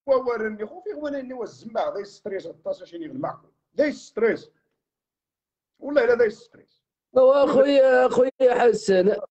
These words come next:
Speaker 2: اخويا حسن المساكين موجود، ولكن لا اله الا الله اخويا. معركة قايدين المغرب هاد زاغ الحالات ستة وينين اخويا، اخويا، اخويا حسن. معركة غارديني، معركة قايدين المغرب واخا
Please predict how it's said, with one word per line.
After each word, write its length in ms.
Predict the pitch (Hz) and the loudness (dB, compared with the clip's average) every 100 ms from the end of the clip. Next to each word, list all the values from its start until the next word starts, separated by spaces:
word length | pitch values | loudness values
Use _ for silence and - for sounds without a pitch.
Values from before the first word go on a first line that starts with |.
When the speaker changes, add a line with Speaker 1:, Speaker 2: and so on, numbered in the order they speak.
| 208 | 0
Speaker 2:
اخويا 400 | 240 208 240 247 | 2 4 4 4
حسن 340 | 247 226 240 | 0 2 2
المساكين 580 | 247 240 226 226 247 240 | 4 2 4 2 4 2
موجود، 560 | 226 220 170 254 226 | 4 4 4 2 4
ولكن 500 | 240 240 233 240 240 | 4 4 4 2 4
لا 60 | 240 | 6
اله 160 | 226 240 | 6 6
الا 160 | 233 | 4
الله 320 | 247 247 233 | 4 4 4
اخويا. 520 | 220 - 196 156 113 - _ _ _ _ _ _ _ _ | 2 4 2 4 2 -2 _ _ _ _ _ _ _ _
معركة 380 | 220 247 262 254 | 0 2 2 0
قايدين 380 | - 254 240 247 | 2 2 4 2
المغرب 420 | 233 214 262 247 | 2 4 4 4
هاد 120 | 247 | 2
زاغ 240 | 165 240 220 | 2 2 2
الحالات 420 | 226 220 233 220 | 2 2 2 2
ستة 500 | - 269 - - 262 | -2 -2 -2 0 4
وينين 360 | 247 240 247 | 4 4 4
اخويا، 720 | 240 226 233 247 233 233 220 214 | 4 4 4 4 4 4 4 2
اخويا، 680 | - 214 220 220 220 208 202 | 4 4 6 6 4 4 2
اخويا 520 | 202 208 214 214 202 | 4 4 4 4 2
حسن. 560 | 202 196 - 262 226 - _ _ _ _ _ _ _ - | 2 -2 2 4 4 -2 _ _ _ _ _ _ _ -2
معركة 420 | 220 247 233 247 | 0 2 2 2
غارديني، 760 | 240 262 247 247 254 254 220 | 2 4 2 2 4 4 4
معركة 340 | 233 247 240 247 | 2 2 2 2
قايدين 340 | 247 226 240 | 4 4 4
المغرب 400 | 233 214 254 262 | 4 4 6 4
واخا 580 | 185 247 254 - 135 113 | 4 4 4 0 -4 -4